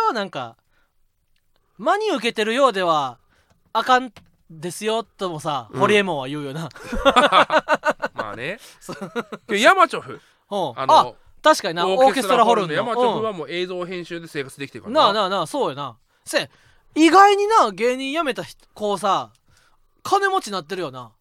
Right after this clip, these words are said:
Speaker 2: 坂田君とか。
Speaker 1: そうそうそうそうそう、坂田君も。
Speaker 2: まあ、坂田君はいつかつま-、
Speaker 1: 坂田君はいつか捕まる。<laughs> そ-、そんなん言うたらあれやけどさ。そう、四十ぐらいまで芸人やってさ、辞めた人がさ、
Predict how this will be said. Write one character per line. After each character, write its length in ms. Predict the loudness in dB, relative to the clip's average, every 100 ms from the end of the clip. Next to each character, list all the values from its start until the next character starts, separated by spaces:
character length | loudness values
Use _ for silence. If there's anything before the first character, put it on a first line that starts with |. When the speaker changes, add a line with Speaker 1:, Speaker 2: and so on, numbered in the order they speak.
| _
Speaker 2:
坂 260 | -12 -10
田 100 | -10
君 140 | -16 -20
と 80 |
か。 100 | -18
Speaker 1:
そ 160 | 0 0
う 60 | 2
そ 100 | -4
う 60 |
そ 100 | -8
う 220 | -6 -6
そ 100 | -6
う 20 | -8
そ 140 | -10
う、 40 |
坂 200 | -8 -10
田 140 | -6 -6
君 180 | -6 -6
も。 60 |
Speaker 2:
ま 60 | -2
あ、 20 |
坂 160 | 0 0
田 100 | -4
君 100 | -8
は 60 |
い 80 | -10
つ 80 | -12
か 80 | -14
つ 80 |
ま-、 100 | -12 -14
Speaker 1:
坂 280 | -4 2 4
田 80 | 4
君 180 | 0 -2
は 100 | -6
い 60 |
つ 80 | -6
か 80 | -10
捕 160 | -8
ま 80 | -8
る。 80 | -8 -10 -10 -6 0 0 2 -2 -4
<laughs> 0 |
そ-、 180 | -14 -2
そ 140 | 2
ん 40 | 4
な 80 | 4
ん 20 |
言 100 | 4
う 40 |
た 80 | 4
ら 80 | 2
あ 40 |
れ 60 | 0
や 40 |
け 80 | -4
ど 100 | -12
さ。 180 | -10 -12 -12 -20 _ _ _
そ 160 | -4 -4
う、 120 | -6 _
四 340 | 4 4 2 -2
十 600 | -2 -2 -2 -4 -6 -10
ぐ 140 | -2 4
ら 120 | 4
い 60 | 2
ま 100 | -2
で 100 | -4
芸 280 | -2 -2
人 140 | -2 -2
や 100 | -4
っ 40 |
て 120 | -4
さ、 180 | -6 -4
辞 120 | -2 -2
め 120 | -4
た 100 | -6
人 160 | -8
が 100 | -10
さ、 320 | -8 -6 -6